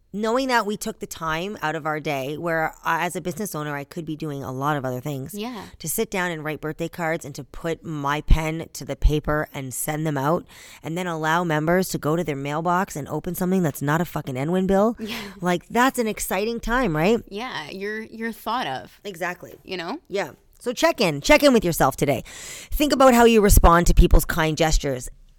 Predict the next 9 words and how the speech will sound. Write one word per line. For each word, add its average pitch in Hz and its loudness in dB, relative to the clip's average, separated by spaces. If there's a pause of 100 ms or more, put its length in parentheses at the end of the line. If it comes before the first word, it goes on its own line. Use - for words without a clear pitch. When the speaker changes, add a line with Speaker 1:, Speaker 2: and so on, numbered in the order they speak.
(120)
Speaker 1:
And 233 8 (280)
my 208 0
side 233 2
sidebar, 190 6
Speaker 2:
Oh. - 0 (640)
Speaker 1:
compliments. 208 -2 (360)
Speaker 2:
Yes. 175 0
Speaker 1:
Compliments, 208 2
right? 226 4